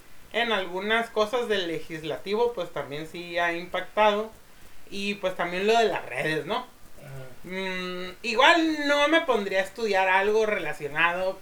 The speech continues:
Speaker 1: porque no siento que sea mi tema. Ahora sí,
Speaker 2: Ok.
Speaker 1: mm, sí le daría la razón de que ahora sí que, pues, las cosas del feminismo, pues, son cosas de mujeres, güey. Porque, pues, es como que, ah, pues, sí puedes saber y todo eso, pero,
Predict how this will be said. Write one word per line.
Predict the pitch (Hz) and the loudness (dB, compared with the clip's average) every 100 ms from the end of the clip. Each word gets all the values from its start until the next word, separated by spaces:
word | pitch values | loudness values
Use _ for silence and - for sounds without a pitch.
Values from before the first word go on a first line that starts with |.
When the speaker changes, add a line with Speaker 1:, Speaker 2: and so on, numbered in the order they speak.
| - - - | -16 -18 -6
Speaker 1:
porque | 160 143 151 131 131 127 127 131 180 | -6 -4 -6 -6 -6 -6 -6 -8 -4
no | 302 359 | 0 0
siento | 339 311 339 | 0 -4 -4
que | 277 | -2
sea | 233 | -2
mi | 269 | -2
tema. | 190 190 214 | 0 2 2
Ahora | 247 | 2
sí, | 254 233 147 | 0 -10 -10
Speaker 2:
Ok. | 147 147 143 - - - | -8 -6 -6 -10 -16 -16
Speaker 1:
mm, | - - - - | -16 -18 -20 -12
sí | - 226 | -4 2
le | 262 | 6
daría | 226 190 | 6 6
la | 214 | 2
razón | 240 190 196 214 | 2 0 -2 -4
de | 226 | -4
que | |
ahora | 180 202 | -2 -4
sí | 214 | -6
que, | - 226 214 185 - - - - | -4 0 0 -2 -12 -14 -14 -8
pues, | 190 | -4
las | 185 175 | -2 -2
cosas | 190 185 214 | -6 -6 -2
del | 226 185 | 0 0
feminismo, | 196 185 160 170 190 220 | -4 -4 -4 -6 -4 -6
pues, | - - | -8 -10
son | 180 | -10
cosas | 160 170 185 | -10 -10 -8
de | 170 | -6
mujeres, | 165 170 294 320 - | -8 -2 -2 -2 -6
güey. | 139 - - - - - - | -10 -14 -16 -16 -18 -16 -8
Porque, | 170 180 | -6 -6
pues, | - 160 147 143 - | -4 0 0 0 -4
es | 175 170 | -10 -4
como | 226 226 202 | -2 -2 -2
que, | 175 147 | -2 -2
ah, | 196 339 370 | -2 -4 -4
pues, | 294 | -6
sí | 277 | -6
puedes | 277 277 277 | 0 0 2
saber | 196 208 | 0 0
y | 254 | -2
todo | - 247 | -2 -2
eso, | 226 - - | 0 -4 -4
pero, | 208 180 156 139 | -2 0 -2 -6